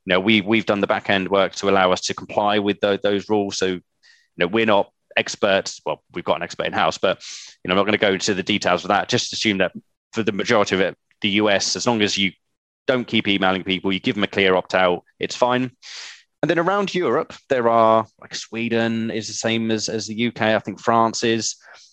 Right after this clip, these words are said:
But all the red countries are places like, like Germany, Austria, and Switzerland, where they're just like, "Look, you can't do it. It's quite clear."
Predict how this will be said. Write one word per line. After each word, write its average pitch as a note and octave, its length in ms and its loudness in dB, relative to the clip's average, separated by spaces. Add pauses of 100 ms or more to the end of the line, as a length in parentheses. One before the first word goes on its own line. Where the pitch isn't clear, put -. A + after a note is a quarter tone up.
(340)
But D#3+ 100 2
all F3 340 -4 (460)
the C#3+ 100 0
red F#3 220 -2
countries D3 400 2
are B2+ 60 2
places B2 500 -2
like, A2+ 420 0
like A2 160 -2
Germany, A2 480 2
Austria, G#2 500 2
and F#2+ 80 2
Switzerland, F#2+ 680 -4
where A2 100 2
they're B2 160 2
just G#2+ 220 -4
like, G#2+ 180 0
"Look, F#2+ 240 -2 (800)
you A#2 140 -6
can't A#2 300 2
do G2+ 100 4
it. F#2+ 80 2
It's G#2+ 100 -4
quite G#2+ 280 -2
clear." E2+ 340 0